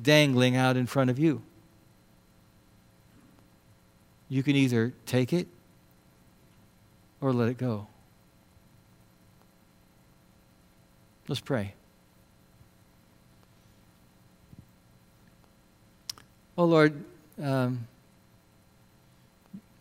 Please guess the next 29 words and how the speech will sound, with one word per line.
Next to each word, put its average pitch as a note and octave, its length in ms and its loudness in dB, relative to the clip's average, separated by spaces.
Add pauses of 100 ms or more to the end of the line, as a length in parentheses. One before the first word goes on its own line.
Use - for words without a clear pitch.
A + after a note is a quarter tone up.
(1300)
we D3 140 4
know F3+ 220 8
that D3+ 200 4 (720)
we E3 120 -2
just E3 200 -2
confess D3 420 2
before D3 340 0
you, C3+ 100 4
we, C3 240 4
we C#3+ 200 -2
sometimes C#3 520 0
just C3 180 -4
let C#3+ 220 4
it D#3 200 -12
be C#3+ 240 0
easy. B2+ 220 2
We D#3 220 0
want D#3 200 4
fri-, F3 200 -2
all F3 220 4
our C#3+ 100 6
friendships C#3+ 500 2
to B2+ 80 -10
be C3 80 -2
easy C3+ 560 2 (480)
and C3+ 140 0
effortless C3 680 0 (580)
and C3+ 120 -4
automatic. B2+ 800 2